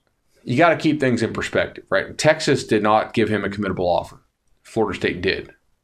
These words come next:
Well, Florida State is desperate. Texas is not desperate. That's not to say that Williams can't play,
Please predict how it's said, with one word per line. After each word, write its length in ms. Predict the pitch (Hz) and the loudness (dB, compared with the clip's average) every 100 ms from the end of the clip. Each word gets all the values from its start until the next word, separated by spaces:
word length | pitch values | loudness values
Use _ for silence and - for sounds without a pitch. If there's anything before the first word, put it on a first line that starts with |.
| _ _ | _ _
Well, 380 | 92 92 131 - _ _ _ - | 0 0 -2 -10 _ _ _ -10
Florida 340 | - 160 170 | 0 2 2
State 200 | 185 147 | 2 0
is 80 | 92 | 0
desperate. 500 | - 113 - 76 - _ _ _ _ - | 2 2 0 -8 -10 _ _ _ _ -2
Texas 540 | 156 185 202 190 - | 0 0 -2 -4 -6
is 160 | 104 92 | -6 -2
not 300 | 98 90 95 | -2 -2 0
desperate. 420 | 110 135 - - _ _ _ _ _ | 0 0 -8 -14 _ _ _ _ _
That's 220 | 127 - | -2 2
not 180 | 175 - | 0 0
to 60 | 127 | 0
say 220 | 160 143 | 2 4
that 120 | 120 | 2
Williams 400 | 110 120 104 92 | 2 2 2 -2
can't 340 | - 95 - | -4 -4 -4
play, 440 | - 123 113 - | -6 -2 -2 -4